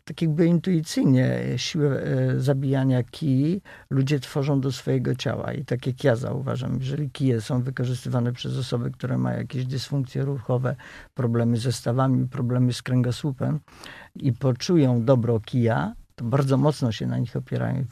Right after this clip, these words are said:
Tym bardziej wtedy musi być dobry kij, e, żeby się nie złamał w czasie używania. I te osoby faktycznie u nich bardzo szybko widać, e, co się dzieje z ich rękami. E, te mięśnie przybywają, stają się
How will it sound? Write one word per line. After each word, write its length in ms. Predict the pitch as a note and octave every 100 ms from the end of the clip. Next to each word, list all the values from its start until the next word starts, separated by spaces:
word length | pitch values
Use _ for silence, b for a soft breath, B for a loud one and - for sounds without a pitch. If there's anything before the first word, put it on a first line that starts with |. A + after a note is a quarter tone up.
| -
Tym 200 | C3+ B2
bardziej 380 | B2 C3+ C3 A#2+
wtedy 300 | - B2+ B2
musi 260 | B2 -
być 120 | A#2 A2+
dobry 320 | A#2+ A2 A2
kij, 300 | - A2 G#2 B B B C3
e, 200 | A2+ A2+
żeby 200 | A2+ A#2
się 340 | C3+ A#2+ A#2+
nie 180 | A#2+ B2
złamał 400 | C3+ C#3 A2+ C3
w 80 | -
czasie 340 | A#2+ - B2
używania. 640 | C#3 B2 A#2 A#2 A#2 C#3+ F#3+ B B B B
I 100 | C#3
te 180 | - C#3+
osoby 480 | D#3 D3+ C#3+ C3+ D3
faktycznie 600 | C3+ A#2 - B2+ C3 B2+
u 80 | B2
nich 160 | B2
bardzo 400 | A2+ C3 C#3+ C3
szybko 440 | A#2 - - - A#2+
widać, 560 | C#3 C3 A2+ A#2+ B2
e, 200 | B2 B2 B2
co 120 | B2
się 180 | - B2+
dzieje 340 | B2 B2+ B2+
z 100 | A#2
ich 100 | A#2+
rękami. 560 | A#2 A#2 A#2 A#2 C#3 A3 - B B B
E, 80 | - A#2+ A#2 A#2 A#2 A#2 A#2+ A2+
te 120 | B2+
mięśnie 440 | B2+ B2 B2+ C#3 B2+
przybywają, 920 | - A#2 A#2+ A2+ A#2 B2+ D3+ D#3 C3+
stają 320 | - A2+ A2+
się 200 | -